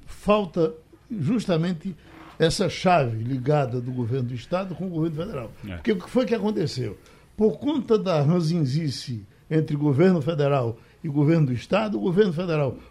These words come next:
Speaker 1: foi gastando o dinheiro dele, mas não liberou.
Speaker 2: A palavra é essa, é ran-, é ranzinzice
Speaker 1: Né?
Speaker 2: mesmo. É,
Speaker 1: Mas não
Speaker 2: exato.
Speaker 1: liberou pro, pro, pro, pro estado fazer. Então, o que é do estado tá indo
Speaker 2: Ó,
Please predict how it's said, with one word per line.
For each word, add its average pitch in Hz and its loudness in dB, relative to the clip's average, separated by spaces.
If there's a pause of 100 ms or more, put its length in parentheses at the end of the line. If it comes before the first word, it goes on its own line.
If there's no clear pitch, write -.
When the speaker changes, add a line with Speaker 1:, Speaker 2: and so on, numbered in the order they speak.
Speaker 1:
foi 226 8
gastando 165 2
o - -2
dinheiro 143 0
dele, 175 2
mas 220 2
não 240 2
liberou. 208 4 (220)
Speaker 2:
A - -2
palavra 175 8
é 95 6
essa, 85 -2
é - 4
ran-, 139 4
é 147 4
ranzinzice 160 4
Speaker 1:
Né? 190 4
Speaker 2:
mesmo. 104 2
É, 143 8
Speaker 1:
Mas 202 8
não 254 6
Speaker 2:
exato. 254 6
Speaker 1:
liberou 190 10
pro, 196 -4
pro, 175 -4
pro, 180 -2
pro 185 -4
estado 170 -2
fazer. 143 -2 (220)
Então, 247 2
o 208 -4
que 285 -2
é 285 0
do 403 -6
estado 226 0
tá 247 -4
indo 285 -2 (600)
Speaker 2:
Ó, 90 -4